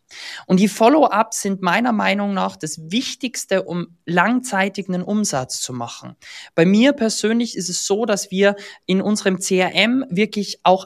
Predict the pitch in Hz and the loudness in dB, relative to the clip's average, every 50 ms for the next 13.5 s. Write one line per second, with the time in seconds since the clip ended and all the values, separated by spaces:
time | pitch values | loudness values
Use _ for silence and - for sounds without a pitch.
0 | - _ - 190 - - - - 202 185 175 170 175 175 175 - - 170 156 160 | -6 _ 0 0 0 0 -2 -4 0 2 4 4 4 2 0 -2 -6 -4 -2 0
1 | 160 165 - - 190 185 175 180 196 190 196 156 208 262 - - - _ - 185 | -2 -2 -2 -2 -6 -4 -4 -4 -6 -4 0 0 0 0 0 -4 -16 _ -4 -4
2 | 185 180 - - 220 226 233 220 202 170 - 165 165 208 226 226 - 185 180 175 | -4 -4 -2 -2 0 0 0 0 -2 -2 0 -2 0 0 -2 -4 -4 -4 -4 -4
3 | 180 151 147 170 190 202 196 - - 202 - 175 190 214 214 196 196 165 143 131 | -4 -4 -2 0 0 0 -2 -2 -2 -2 -2 0 0 0 0 0 0 0 0 -2
4 | 123 - - 127 120 - 117 110 - _ - - _ _ _ - - - - - | -2 -4 -6 -10 -8 -8 -8 -8 -10 _ -18 -20 _ _ _ -20 -20 -20 -18 -16
5 | - - - 170 175 190 196 190 190 - - _ - 175 196 220 226 220 208 208 | -8 -2 0 2 4 4 4 4 2 -6 -10 _ 4 4 6 6 6 4 2 2
6 | 202 - - 185 180 180 185 180 - - 175 165 156 165 185 196 196 190 190 180 | 0 -2 -4 -2 0 0 0 -2 -4 -10 -6 -2 0 2 2 2 0 -2 -2 -2
7 | 180 - 170 165 165 156 165 160 - - - 185 202 220 226 226 220 214 - 175 | -4 -4 -4 -4 -4 -4 -4 -6 -6 0 2 4 4 4 2 0 -2 -2 -4 -6
8 | - - 180 170 208 220 - - 196 - - 165 - - - 175 185 208 220 208 | -6 -4 -2 -2 -2 -2 -4 -8 -10 -8 -8 -8 -8 -6 -6 -2 -2 -2 -2 -2
9 | 208 190 - - 196 202 208 202 - 160 170 170 160 202 233 233 - - - - | -4 -8 -8 -6 -4 -2 0 0 0 0 -2 -2 -2 -2 -2 -4 -4 -6 -8 -6
10 | 170 175 196 202 - - - - - - 175 190 180 185 202 185 185 - 214 214 | -4 -4 -4 -6 -8 -14 -20 -12 -4 0 0 0 2 2 -2 -2 0 2 2 2
11 | 262 262 - - 254 233 220 220 208 202 202 208 214 220 220 185 175 180 - 170 | 2 2 -2 -2 0 0 0 2 2 2 0 0 0 -2 -2 -2 -2 -2 0 -2
12 | 196 214 214 - - 208 190 196 196 - 175 - - 175 196 190 190 185 190 190 | -2 -4 -4 -4 -4 -2 -2 -2 -2 -4 -8 -6 -4 -2 -2 0 0 2 0 -2
13 | 190 - 190 196 190 190 190 202 196 | 0 2 0 2 4 4 4 2 2